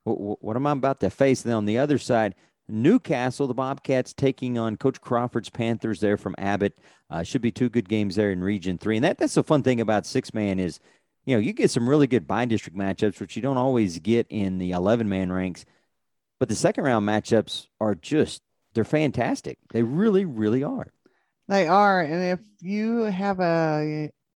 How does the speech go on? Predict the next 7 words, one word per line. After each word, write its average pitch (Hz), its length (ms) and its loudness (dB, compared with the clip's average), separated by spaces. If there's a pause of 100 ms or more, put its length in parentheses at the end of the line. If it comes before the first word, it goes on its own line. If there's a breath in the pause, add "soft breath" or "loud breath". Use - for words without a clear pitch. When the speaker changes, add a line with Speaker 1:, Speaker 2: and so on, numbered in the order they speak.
(460)
Speaker 2:
playoff 185 520 -2
game 180 340 -4
going 180 320 -4
on 170 220 -2
somewhere 165 480 -4
near 160 320 -2
you, 220 360 -4